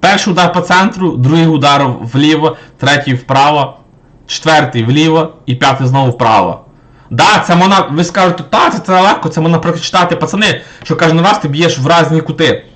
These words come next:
Не завжди це читається, не завжди це читається, тому що, блін, серія пенальті, це мандраж, це В Л К і так далі. Е, я забуваю всі з п'яти, п'ять з п'яти.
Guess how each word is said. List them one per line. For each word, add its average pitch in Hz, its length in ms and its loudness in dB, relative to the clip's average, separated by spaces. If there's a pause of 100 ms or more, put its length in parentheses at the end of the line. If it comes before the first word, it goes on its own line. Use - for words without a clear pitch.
(1080)
Не 156 180 2
завжди 156 320 2
це 135 120 -2
читається, 165 540 0
не 147 120 0
завжди 143 340 2
це - 360 -4
читається, 156 500 0
тому 131 300 -4
що, 131 600 2
блін, 147 260 0 (200)
серія 170 320 0
пенальті, 170 380 -2
це 131 140 -2
мандраж, 139 420 0
це - 140 -4
В 127 80 0
Л 156 260 2
К 120 80 -4
і - 20 -2
так 110 140 -6
далі. 107 340 0 (640)
Е, 127 120 0
я 170 180 2
забуваю 165 420 2
всі 185 280 -2
з - 100 -6
п'яти, 127 300 -8
п'ять 175 320 0
з - 20 -18
п'яти. 160 440 -2